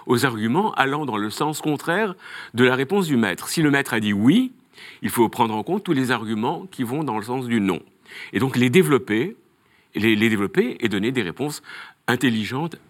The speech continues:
à, à, à tout cela. Voilà. Donc, ce, ce qui fait que la, la question a trois parties, la partie, l'énoncé de la question, les, les arguments, la réponse du maître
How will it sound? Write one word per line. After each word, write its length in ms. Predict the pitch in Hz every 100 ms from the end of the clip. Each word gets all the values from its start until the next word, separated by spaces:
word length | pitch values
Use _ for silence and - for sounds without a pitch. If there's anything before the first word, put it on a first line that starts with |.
| -
à, 340 | 90 82 73 -
à, 100 | 95 - -
à 80 | 101
tout 100 | 104
cela. 340 | - - - _ _ _ -
Voilà. 160 | -
Donc, 200 | - 87 - - -
ce, 180 | - 117
ce 120 | 151
qui 160 | 139 160
fait 180 | 170
que 100 | 160
la, 280 | 120 101 92 85 - _ _ _ _ _ _ _ - -
la 100 | 107
question 520 | 98 135 - - 120 92 - -
a 100 | -
trois 220 | 92 - 165
parties, 480 | 139 - - 226
la 100 | 254
partie, 320 | 160 107 - - -
l'énoncé 360 | - 139 165 156
de 40 |
la 80 | 131
question, 600 | 123 113 - 143 185 269 - - - - - _
les, 480 | 120 131 131 123 113
les 340 | 113 139 147
arguments, 480 | 156 123 120 123 190
la 80 | 170
réponse 300 | 147 143 127
du 80 | 123
maître 320 | 156 202 -